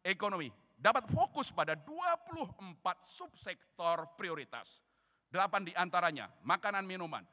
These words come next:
kimia, otomotif, karet, kertas, logam dasar, T P T, dan alas kaki. Dan tentu saja, U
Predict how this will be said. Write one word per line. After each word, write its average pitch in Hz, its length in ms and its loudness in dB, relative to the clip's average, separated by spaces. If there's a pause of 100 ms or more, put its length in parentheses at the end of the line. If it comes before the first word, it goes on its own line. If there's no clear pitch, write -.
(160)
kimia, 214 560 -4 (320)
otomotif, 208 640 -2 (160)
karet, 226 640 4
kertas, 196 560 -2
logam 226 400 4
dasar, 185 480 2
T 254 160 2
P 233 160 0
T, 208 120 -6 (280)
dan 214 240 -2 (160)
alas 165 320 0
kaki. 107 400 -8 (480)
Dan 170 480 -6
tentu 139 240 -10
saja, 92 480 -12 (880)
U 131 240 -8